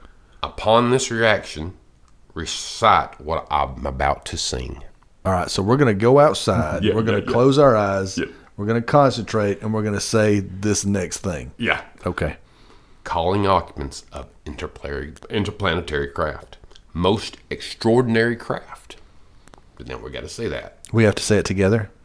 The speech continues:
Speaker 1: No, I don't think we have to. I'll say it
Speaker 2: I think it'd be
Speaker 1: since you know.
Speaker 2: better if we held hands and said it together.
Speaker 1: Okay.
Speaker 2: All right.
Speaker 1: <laughs> You've been observing our earth, and we'd like to make a contact with you.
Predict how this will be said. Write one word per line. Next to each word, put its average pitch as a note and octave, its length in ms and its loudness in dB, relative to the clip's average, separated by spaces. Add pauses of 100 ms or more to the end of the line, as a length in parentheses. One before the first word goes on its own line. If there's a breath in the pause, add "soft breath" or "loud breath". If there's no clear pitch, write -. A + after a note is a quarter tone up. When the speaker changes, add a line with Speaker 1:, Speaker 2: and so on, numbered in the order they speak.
(380 loud breath)
Speaker 1:
No, B3+ 480 4
I F#3 120 6 (160)
don't C#3 300 6
think A2+ 140 2
we E2+ 100 0
have F#2+ 200 2
to. D#2 140 0
I'll A2 180 6
say E2+ 280 0
it D2 160 0
Speaker 2:
I A#2+ 40 -2
think G#3 180 4
it'd B2+ 80 6
be A2+ 60 2
Speaker 1:
since F2 60 0
you E2 40 -2
know. G2+ 60 6
Speaker 2:
better A2+ 160 6
if - 140 -4
we F#2 120 4
held F2+ 200 0
hands F2 240 -2
and E2+ 80 -4
said E2+ 160 -2
it D2+ 100 -6
together. E2 360 -4 (240)
Speaker 1:
Okay. - 360 -6 (260)
Speaker 2:
All F#2+ 80 0
right. F2+ 140 -4
Speaker 1:
<laughs> C3 1700 0 (880 loud breath)
You've C#3+ 220 0
been D3+ 140 8
observing A2+ 560 4
our E2 200 4
earth, - 480 0 (400)
and F#2+ 200 0
we'd G#2 180 2
like F2 260 2
to F2 100 -8
make E2 280 0
a F2 100 -4
contact G#2 540 -2
with D2 200 -8
you. B1+ 240 -14